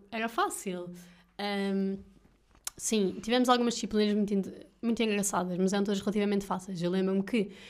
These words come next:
tivemos física e química e eu, na aula, o professor estava a fazer uma cena, estava a complicar um bocado e eu cheguei lá com uma regra três simples e chegámos à cena. Se calhar não, <laughs> pronto.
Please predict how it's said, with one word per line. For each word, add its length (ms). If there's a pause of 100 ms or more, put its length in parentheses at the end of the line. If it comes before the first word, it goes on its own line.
(180)
tivemos 400
física 420
e 60
química 640 (1400)
e 280
eu, 400 (360)
na 280
aula, 600 (240)
o 80
professor 180
estava 140
a 40
fazer 160
uma 80
cena, 440 (260)
estava 200
a 40
complicar 400
um 60
bocado 280
e 40
eu 40
cheguei 160
lá 140
com 60
uma 100
regra 260
três 240
simples 600 (480)
e 60
chegámos 300
à 60
cena. 400 (140)
Se 420
calhar 240
não, 140 (140)
<laughs> 160
pronto. 280